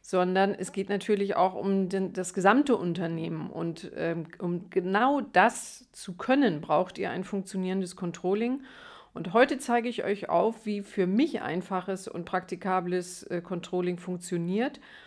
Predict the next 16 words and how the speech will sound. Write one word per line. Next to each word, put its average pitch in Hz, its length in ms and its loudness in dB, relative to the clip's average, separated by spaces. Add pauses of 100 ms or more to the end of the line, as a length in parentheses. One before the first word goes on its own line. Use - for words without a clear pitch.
(320)
Und 180 180 -2
dafür 208 260 6
müsst 220 240 0
ihr - 140 -2
absolut 226 460 -2
kein 214 200 2
Zahlenspezialist 208 960 0
oder 196 220 2
Excel-Profi 180 720 -4
sein. 170 340 -2
Also 175 240 -6
ich - 220 -8
bin 190 140 0
es 190 200 -6
zumindest 180 580 -4
nicht. 208 440 -2